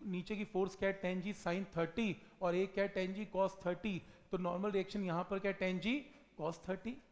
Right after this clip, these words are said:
और अगर मैं आपको surface की, अम, थ-, जो roughness mu दूँ पॉइंट वन, तो यहाँ पर क्या आएगा? point one into normal reaction। तो ये इसकी force of friction आएगी।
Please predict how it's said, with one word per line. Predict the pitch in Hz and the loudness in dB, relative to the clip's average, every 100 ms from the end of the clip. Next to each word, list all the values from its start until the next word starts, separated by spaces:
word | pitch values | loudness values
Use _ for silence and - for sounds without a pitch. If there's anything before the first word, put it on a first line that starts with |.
| _ - - | _ -20 -4
और | 190 | 0
अगर | 185 | 0
मैं | 202 196 | 2 0
आपको | 202 | -2
surface | - 170 160 196 - | -2 -2 0 -2 0
की, | 214 202 - - - | -2 -2 -8 -20 -8
अम, | 160 147 151 165 | -4 -2 -4 -6
थ-, | - | -8
जो | - 147 151 | -6 -2 0
roughness | 151 147 196 214 - | 0 -2 -2 -2 0
mu | 165 208 | 0 0
दूँ | 151 202 190 | 0 0 0
पॉइंट | - 170 202 | 0 0 0
वन, | 208 196 156 - - - | 2 2 0 -8 -20 -4
तो | 180 | 0
यहाँ | 165 165 | 2 2
पर | 190 | 2
क्या | 196 | 4
आएगा? | 185 196 | 4 4
point | 196 170 170 196 | 2 0 2 0
one | 190 180 | 0 0
into | 196 | 0
normal | 170 170 190 277 - - - - | 2 2 2 0 -2 -16 -20 -20
reaction। | 127 117 - - - - - _ _ _ _ _ _ - | -14 -14 -14 -18 -16 -18 -20 _ _ _ _ _ _ -4
तो | 175 | 0
ये | 180 | 2
इसकी | 196 151 - | 0 -2 -6
force | - 156 131 | -6 -6 -6
of | 175 | -8
friction | 175 151 - 117 | -8 -12 -12 -14
आएगी। | 110 - - | -16 -20 -20